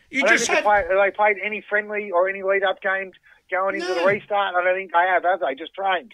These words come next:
Speaker 1: Oh, I
Speaker 3: Trained.
Speaker 1: think they played intra-club. I think Brisbane
Speaker 2: Oh,
Speaker 1: played
Speaker 2: yeah,
Speaker 1: intra-club.
Speaker 2: exactly.
Speaker 3: They have,
Speaker 2: They play that
Speaker 3: they
Speaker 2: every
Speaker 3: have.
Speaker 2: day, Proffies. Five-a-side every day
Speaker 3: Well,
Speaker 2: in training, mate.
Speaker 3: well,
Speaker 1: Well, look.
Speaker 3: well, I'd just like to, uh, tell you guys right now, uh, the J League. If you look at the J League compared to the A League,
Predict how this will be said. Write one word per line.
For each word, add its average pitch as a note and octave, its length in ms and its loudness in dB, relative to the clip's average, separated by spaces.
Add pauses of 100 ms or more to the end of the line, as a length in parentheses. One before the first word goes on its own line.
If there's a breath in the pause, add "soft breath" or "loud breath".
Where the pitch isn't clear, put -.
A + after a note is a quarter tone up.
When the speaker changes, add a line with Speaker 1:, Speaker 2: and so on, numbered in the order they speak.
Speaker 1:
Oh, F3 60 -2
I G#3 240 4
Speaker 3:
Trained. E3 160 -4
Speaker 1:
think C4+ 240 -2
they G#3 140 6
played F#3+ 440 0
intra-club. D#3+ 800 -4 (200)
I E3+ 160 -8
think E3+ 280 -6
Brisbane F3 360 -2
Speaker 2:
Oh, F3 40 2
Speaker 1:
played D#3+ 200 6
Speaker 2:
yeah, F3 100 4
Speaker 1:
intra-club. D#3 260 4
Speaker 2:
exactly. G3+ 160 6
Speaker 3:
They A3 60 6
have, A3 100 8
Speaker 2:
They F#3+ 60 4
play G3+ 100 4
that F3+ 100 4
Speaker 3:
they F3 60 0
Speaker 2:
every E3+ 180 0
Speaker 3:
have. G3+ 220 4
Speaker 2:
day, F#3 60 0 (200)
Proffies. A2+ 100 -18 (400)
Five-a-side G#3 520 4
every F#3 160 -2
day G3 100 2
Speaker 3:
Well, G#3+ 120 4
Speaker 2:
in G3+ 80 -6
training, E3 320 0
mate. B2 240 -4
Speaker 3:
well, A#3 340 0 (120)
Speaker 1:
Well, B3+ 600 0
look. A3+ 340 0
Speaker 3:
well, A#3 100 -2
I'd B3+ 120 0
just D4 160 -6
like C4 180 -2
to, A3+ 100 -2
uh, A3 180 0
tell A3 220 -2
you G#3 140 -2
guys F#3 320 0
right F3+ 220 -2
now, G3 360 0 (240 soft breath)
uh, A3 140 -4
the G#3+ 100 -6
J B3+ 320 2
League. E3 240 -2
If F#3+ 100 -6
you F4 60 -8
look G4 100 -8
at - 80 -12
the C#4+ 60 -6
J A3+ 320 2
League F#3 220 -4
compared G3 280 -2
to - 80 -8
the C#3+ 140 -6
A A#3+ 200 0
League, - 320 -14